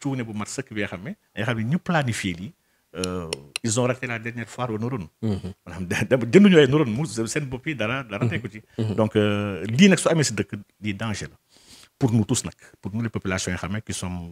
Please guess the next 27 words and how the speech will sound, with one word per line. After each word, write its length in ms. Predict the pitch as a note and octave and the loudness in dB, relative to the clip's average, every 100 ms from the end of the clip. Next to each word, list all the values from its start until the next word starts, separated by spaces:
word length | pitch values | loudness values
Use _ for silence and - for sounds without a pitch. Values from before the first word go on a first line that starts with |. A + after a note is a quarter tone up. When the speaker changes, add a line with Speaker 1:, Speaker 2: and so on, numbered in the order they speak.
| D2+ | -14
Speaker 1:
euh, 180 | D2 C#2+ | -16 -12
dañoo 260 | E2 F2+ F#2 | -8 -4 -4
jàpp 260 | F2+ G#2+ - | 0 -2 -2
démocratie, 500 | F2+ F2 - E2+ F2 | -8 -8 -8 -10 -4
gëm 180 | F#2 F#2+ | 4 6
ko, 120 | F#2 C#3+ _ - - _ | 4 -6 _ -20 -20 _
nous 60 | G#2 | -4
sommes 160 | G2+ F#2 | -2 -2
vraiment 300 | G2 G2 F2+ | -4 -6 -6
tous 200 | - - | -6 -8
en 100 | F2+ E2+ | -8 -12
danger, 400 | E2+ D#2+ G2+ D3 - | -10 -10 -12 -12 -10
euh, 140 | F#2+ | -8
Speaker 2:
Mhm. 60 | E2 | -8
Speaker 1:
dans 120 | E2 | -6
ce 100 | - | -6
pays-là. 380 | - D#2+ D2+ F2 - | -6 -8 -8 -10 -8
Speaker 2:
Mhm. 60 | G#2+ - | -10 -4
Speaker 1:
Et 100 | F2 | -4
man 120 | F2 | -2
dama 180 | F2+ F#2 | -2 0
jàpp 220 | F2+ F2+ | -2 -4
ni 80 | E2+ | -8
jóg 160 | D#2+ - | -10 -10
nag 100 | D#2+ | -10
dafa 140 | D#2+ E2 | -12 -12
jot, 100 | D#2+ | -14